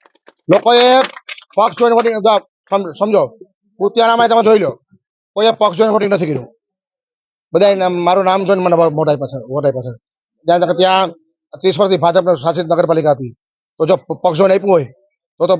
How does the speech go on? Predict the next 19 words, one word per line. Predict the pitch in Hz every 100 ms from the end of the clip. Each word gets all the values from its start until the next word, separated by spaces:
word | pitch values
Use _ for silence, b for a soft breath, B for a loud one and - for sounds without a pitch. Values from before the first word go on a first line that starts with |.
| 120
નગરપાલિકા | 170 160 165 175 185 170
ભાજપને | 165 180 190
આવે | 240
ને |
ભાઈ. | 226 131 - _ _ _ _ _ -
એને | 190 208
ત્યાં | 175 190 220 233 196 _ _ _ _ _
જે | 135 202
એનો | 214
વિરોધ | 185 208 226
છે | 233
ને, | 226
એ | 226
હવે | 214 214
ખુલ્લો, | 214 214 196
ખુલ્લો | 170 214
પડી | 180
ગયો | 151
છે. | 135 117